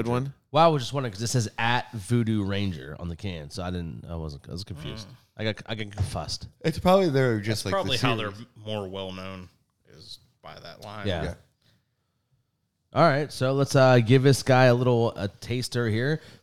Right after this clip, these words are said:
Speaker 3: F-, this is all you guys, especially you, Chuck. You guys, the pumpkin. Drew, you like pumpkin though, right?
Speaker 1: You
Speaker 3: Don't
Speaker 1: might like
Speaker 3: you?
Speaker 1: this one, though, 'cause
Speaker 4: Yeah.
Speaker 1: I'm, it has a
Speaker 4: Uh,
Speaker 1: little spice
Speaker 4: I'm
Speaker 1: to
Speaker 4: more
Speaker 1: it.
Speaker 4: of the Oktoberfest
Speaker 3: Yeah.
Speaker 4: guy, but
Speaker 3: Okay.
Speaker 4: yes.
Speaker 3: Yeah, me too. I'm more of an Oktoberfest.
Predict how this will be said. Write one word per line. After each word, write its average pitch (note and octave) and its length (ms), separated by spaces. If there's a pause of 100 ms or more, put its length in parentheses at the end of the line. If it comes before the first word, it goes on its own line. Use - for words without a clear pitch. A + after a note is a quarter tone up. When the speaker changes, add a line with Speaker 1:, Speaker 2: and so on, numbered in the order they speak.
(140)
Speaker 3:
F-, A#2 180
this C#3 180
is C3+ 100
all C3+ 220
you A2+ 220
guys, F2 300
especially G#2 420
you, G2+ 160
Chuck. F#2+ 340 (340)
You G2+ 60
guys, F#2+ 240
the F2 100
pumpkin. F#2+ 560
Drew, F#2 200
you A2+ 160
like A#2 160
pumpkin E2 320
though, E2 120
right? F2+ 180
Speaker 1:
You E3+ 60
Speaker 3:
Don't A#3 120
Speaker 1:
might B3+ 80
like - 80
Speaker 3:
you? G#2 60
Speaker 1:
this G3+ 140
one, A#2+ 140
though, G2 140
'cause A#2 160
Speaker 4:
Yeah. B2+ 60
Speaker 1:
I'm, C3 100
it - 80
has B2 140
a - 20
Speaker 4:
Uh, - 20
Speaker 1:
little C#3 160
spice B2+ 260
Speaker 4:
I'm C#3 60
Speaker 1:
to D#3+ 60
Speaker 4:
more E3 120
Speaker 1:
it. - 40
Speaker 4:
of B2 60
the C3 100
Oktoberfest A2+ 760 (580)
Speaker 3:
Yeah. F#2+ 240 (100)
Speaker 4:
guy, C#2 180
but D#2+ 120
Speaker 3:
Okay. F2+ 80
Speaker 4:
yes. D#2+ 340
Speaker 3:
Yeah, D#2 80
me E2+ 140
too. D2 160
I'm G#1+ 140
more E2+ 180
of D2+ 100
an C#2+ 80
Oktoberfest. C2+ 720